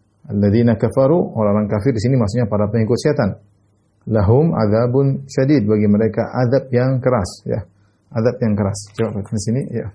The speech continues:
Kata Allah Subhanahu wa taala, orang kafir bagi mereka azab yang keras,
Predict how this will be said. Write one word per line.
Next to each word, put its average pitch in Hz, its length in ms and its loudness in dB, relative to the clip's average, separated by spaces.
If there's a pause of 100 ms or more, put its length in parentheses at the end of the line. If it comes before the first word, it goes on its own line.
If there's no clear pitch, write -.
(3000)
Kata 113 200 -2
Allah 135 240 2
Subhanahu 120 320 2
wa - 20 -12
taala, 143 300 0
orang 120 340 2
kafir 131 480 0 (1300)
bagi 117 240 0
mereka 139 720 -2 (1900)
azab 135 400 0
yang 127 240 -2
keras, 123 320 -4